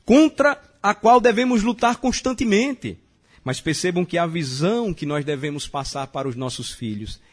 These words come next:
é de que este mandato foi confiado a nós. Então, na igreja, quando falamos sobre a igreja, sobre a missão da igreja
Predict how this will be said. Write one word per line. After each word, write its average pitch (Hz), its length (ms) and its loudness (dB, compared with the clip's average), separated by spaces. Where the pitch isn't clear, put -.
é 123 100 -8
de 123 60 -12
que 131 140 -8
este 131 180 -8
mandato 120 400 -8
foi 131 120 -8
confiado 117 560 -10
a 127 60 -8
nós. 87 480 -12
Então, 190 320 2
na 185 240 4
igreja, 160 680 0
quando 165 260 -2
falamos 165 560 2
sobre 165 300 0
a - 20 4
igreja, 147 420 0
sobre 185 280 -4
a - 20 -4
missão 190 400 -4
da 214 100 -2
igreja 143 480 -2